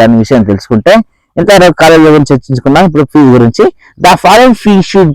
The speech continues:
pay at the time of admission only. మెయింటెనెన్స్ ఛార్జెస్, కాషన్ డిపాజిట్, మెయింటెనెన్స్ ఛార్జెస్ వెయ్యి కట్టాలి, కాషన్ డిపాజిట్ వెయ్యి కట్టాలి, dos to students registration fee నాలుగు వందల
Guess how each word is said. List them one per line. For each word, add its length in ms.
pay 140
at 160
the 100
time 220
of 160
admission 380
only. 200
మెయింటెనెన్స్ 440
ఛార్జెస్, 380
కాషన్ 460
డిపాజిట్, 520
మెయింటెనెన్స్ 360
ఛార్జెస్ 240
వెయ్యి 180
కట్టాలి, 300
కాషన్ 320
డిపాజిట్ 400
వెయ్యి 180
కట్టాలి, 360
dos 220
to 140
students 320
registration 480
fee 140
నాలుగు 240
వందల 160